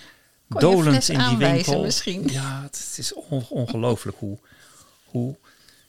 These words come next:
Speaker 2: moeilijk dat voor sommige mensen is om zich te verplaatsen.
Speaker 1: Ja.
Speaker 2: Maar goed, de Noorse aquavit. Want als je aan Noorwegen denkt en je denkt aan een drankje, dan denk je aan aquavit. Akeviet, zeggen ze hier.
Speaker 1: Mhm.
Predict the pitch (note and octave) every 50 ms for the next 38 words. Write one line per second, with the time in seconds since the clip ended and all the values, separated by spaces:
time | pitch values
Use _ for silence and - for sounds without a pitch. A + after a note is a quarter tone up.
0 | _ _ _ _ - C#3+ F#3+ B3 B3+ A3+ F3 D#3 - D#3 C3+ B2+ - - - -
1 | D3 C3+ B2 G#2+ B2 B2 A#2+ A#2+ A2+ - A2+ A2 G#2 - - - - A2 G#2 -
2 | B2 A2 - - G#2+ - - - A2+ G#2 F#2+ F2 E2+ - - - - _ _ _
3 | _ _ - C4+ C4 C#4+ F4+ - - - - G#3 G3 B3+ A#3+ F3 - - - -
4 | - B2+ D#3+ E3+ F#3+ G#3+ A3+ G3+ - - E3+ E3 D3+ - F3 C3 C3 G#2+ - -
5 | B2+ B2 C#3 C#3 B2+ - B2+ A2+ G#2+ C3+ E3 F3 E3+ E3+ D3 - - B2+ C3+ C3+
6 | C3+ C3+ - B2 A#2 G#2 G#2 G#2+ B2 A#2 G#2+ - F2 F2 F2 F2 E2+ - A2+ C#3+
7 | F3 G3 F3+ - - E3+ E3+ E3+ - - G#2+ G2+ F#2+ G#2 G#2 G#2+ G#2 - - -
8 | - F#2 F#2+ - - G2 F#2 F2 - - F2 - - - - - - - - -
9 | _ - _ _ _ _ - C3+ C#3 C3 - - A#2+ - - F2 - - - -
10 | F2 E2 E2+ E2+ - - D#2+ E2+ - F#3+ F#3+ F#3 E3+ D#3+ D#3+ E3 F3+